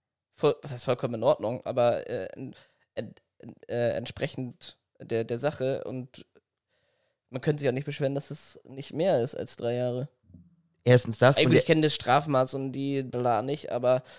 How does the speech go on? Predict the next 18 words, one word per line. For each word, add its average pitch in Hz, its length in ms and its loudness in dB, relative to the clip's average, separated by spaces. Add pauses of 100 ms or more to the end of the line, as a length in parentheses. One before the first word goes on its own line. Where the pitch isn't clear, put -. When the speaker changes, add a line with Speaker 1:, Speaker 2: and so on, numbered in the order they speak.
Speaker 1:
dafür, 139 200 0
dass 139 120 -2
er 127 240 4 (280)
als - 220 -6
ein 135 240 -4
Mensch, 175 440 2
äh, 135 180 -2
mutwillig 170 800 2 (100)
achtundzwanzig 196 1080 -2 (140)
Speaker 2:
Ja. 131 140 6
Speaker 1:
Personen, 175 840 2 (520)
äh, 135 320 6
die, 135 260 -6
die, 127 280 -2
die, 123 220 -8
ja, 117 300 0 (340)
Verletzung 143 520 -4
oder, 123 360 0